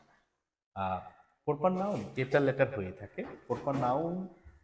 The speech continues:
যখন সাবজেক্ট হিসেবে ব্যবহৃত হবে, ভার্বটি তখন সিঙ্গুলার হবে। ডিটারমিনার প্লাস প্রপার নাউন ইকুয়াল কমন নাউন। এরপরে কি বলা হয়েছে?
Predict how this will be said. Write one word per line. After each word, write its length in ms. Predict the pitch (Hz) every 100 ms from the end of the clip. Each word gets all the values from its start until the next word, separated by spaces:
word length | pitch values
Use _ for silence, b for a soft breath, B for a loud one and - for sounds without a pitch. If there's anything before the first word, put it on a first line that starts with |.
| 123
যখন 380 | 139 139 160 185
সাবজেক্ট 460 | - 107 113 135
হিসেবে 380 | 139 - 160 165
ব্যবহৃত 600 | 160 131 127 135 143 143 -
হবে, 260 | 165 165 208
ভার্বটি 520 | - 107 151 - 147
তখন 340 | 139 131 - 156
সিঙ্গুলার 560 | - 127 98 - -
হবে। 220 | - - _ _ _ _ _ _ _ _ _ _ _ -
ডিটারমিনার 600 | 113 127 175 208 196 120
প্লাস 400 | - 117 107 110 -
প্রপার 260 | 139 151
নাউন 300 | 160 160 180
ইকুয়াল 380 | 151 123 127 123
কমন 360 | - 139 175 190
নাউন। 560 | 104 98 113 190 - - - 151
এরপরে 360 | 165 170 175
কি 240 | 175 175 147
বলা 260 | 101 98
হয়েছে? 480 | 92 95 98 - 226